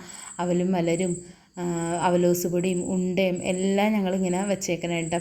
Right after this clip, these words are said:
പിന്നെ അരിയും എല്ലാം ഇങ്ങനെ, അരി നമ്മൾ ചില സമയങ്ങളിൽ നമ്മൾ പായസം വെച്ചിട്ട്, ആ, എല്ലാവർക്കും കൊടുക്കാറുണ്ട്.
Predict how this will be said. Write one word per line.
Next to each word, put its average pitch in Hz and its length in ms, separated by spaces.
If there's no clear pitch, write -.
പിന്നെ 175 220
അരിയും 180 420
എല്ലാം 180 380
ഇങ്ങനെ, 180 180
അരി 196 220
നമ്മൾ 214 200
ചില 214 200
സമയങ്ങളിൽ 247 600
നമ്മൾ 240 160
പായസം 214 460
വെച്ചിട്ട്, 226 400
ആ, 220 40
എല്ലാവർക്കും 226 520
കൊടുക്കാറുണ്ട്. 190 600